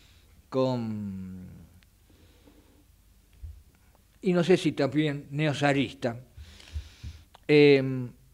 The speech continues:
si bien hubo, por supuesto, condenas por parte de toda la comunidad internacional a través de las Naciones Unidas, el Consejo de Seguridad,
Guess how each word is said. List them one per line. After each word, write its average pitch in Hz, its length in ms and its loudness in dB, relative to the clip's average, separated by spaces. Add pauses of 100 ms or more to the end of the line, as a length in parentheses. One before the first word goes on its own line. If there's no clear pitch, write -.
(400)
si 143 220 4
bien 185 240 10
hubo, 151 520 8
por 131 180 0
supuesto, 139 360 2
condenas 147 440 6
por 127 180 2
parte 139 380 6
de 120 580 2 (400)
toda 151 160 8
la 139 140 6
comunidad 131 340 2
internacional 135 680 0
a 107 100 -6
través 123 220 -2
de 113 100 -6
las 110 60 -4
Naciones 113 320 -6
Unidas, 135 580 2
el 120 60 -14
Consejo 113 320 -6
de 104 60 -6
Seguridad, 123 720 0